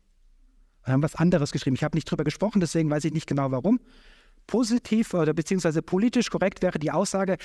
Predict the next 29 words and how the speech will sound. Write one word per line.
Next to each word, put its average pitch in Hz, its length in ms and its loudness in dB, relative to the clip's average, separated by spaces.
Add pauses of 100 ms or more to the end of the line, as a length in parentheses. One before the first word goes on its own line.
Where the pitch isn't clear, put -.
(180)
„Ich 233 360 2
bin 202 240 4
gegen 180 440 2
Antisemitismus.“ 147 1160 -2 (1200)
Das 170 180 0
ist 185 120 0
eine 160 140 2
politisch 190 400 0
korrekte 151 440 -2
Aussage 196 420 -2 (240)
mit 180 140 0
einer 165 180 2
doppelten 170 400 0
Verneinung. 139 640 0 (560)
Also 135 200 0
wenn 147 80 4
du 151 60 4
das - 140 -6
mathematisch 143 500 -2
auflöst, 202 400 -2
könntest - 280 0
du 160 60 2
auch 147 60 -2
schreiben, 156 320 -4
„Ich - 180 -4
bin 160 120 0
für 160 160 0
die 160 100 0
Juden.“ 147 420 0